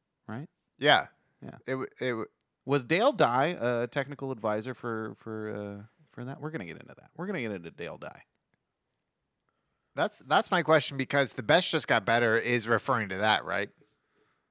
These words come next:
Speaker 2: Well, Nick Cage is the best, and he got taught to be better.
Speaker 1: Well, yeah, but it's not a Top Gun reference.
Speaker 2: Yeah.
Speaker 1: It's, it's,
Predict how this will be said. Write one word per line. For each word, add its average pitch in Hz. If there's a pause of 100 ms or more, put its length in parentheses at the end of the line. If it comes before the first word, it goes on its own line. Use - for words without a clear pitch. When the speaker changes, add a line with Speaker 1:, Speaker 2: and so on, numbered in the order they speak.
(1200)
Speaker 2:
Well, 110
Nick 120
Cage 123
is 107
the 104
best, 104
and 95
he 107
got 92
taught 92
to -
be 90
better. 90 (120)
Speaker 1:
Well, 175
yeah, 170
but 131
it's 139
not 135
a -
Top 123
Gun 92
reference. 92 (440)
Speaker 2:
Yeah. 117 (380)
Speaker 1:
It's, -
it's, 127